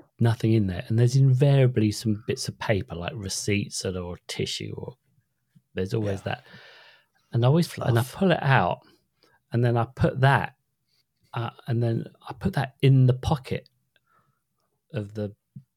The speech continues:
Speaker 1: of the jeans that I'm currently we-, wearing, right?
Speaker 2: Yeah,
Speaker 1: And then I
Speaker 2: yeah.
Speaker 1: go and wash those. And then at some point, I'll,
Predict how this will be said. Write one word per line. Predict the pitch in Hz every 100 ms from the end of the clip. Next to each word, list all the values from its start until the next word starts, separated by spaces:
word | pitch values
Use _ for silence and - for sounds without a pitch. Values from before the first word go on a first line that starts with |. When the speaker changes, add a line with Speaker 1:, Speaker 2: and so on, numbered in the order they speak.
| _
Speaker 1:
of | 110 101
the | 101 98
jeans | - 123 113 104 101
that | 104
I'm | 104 104 101 104 - _ _
currently | - 131 123 101 95 92 - _ _ _ _ _ _ _ -
we-, | 98
wearing, | 101 95 95 95 95
right? | 101 113 - _ _ _ _ _ _ _ -
Speaker 2:
Yeah, | 123 107
Speaker 1:
And | 104
then | 110
I | 110
Speaker 2:
yeah. | 107
Speaker 1:
go | 107 104
and | 104
wash | 113 -
those. | - 98 92 95
And | 110 - - -
then | 113 113
at | 110
some | - 117
point, | - 107 104 - -
I'll, | 107 104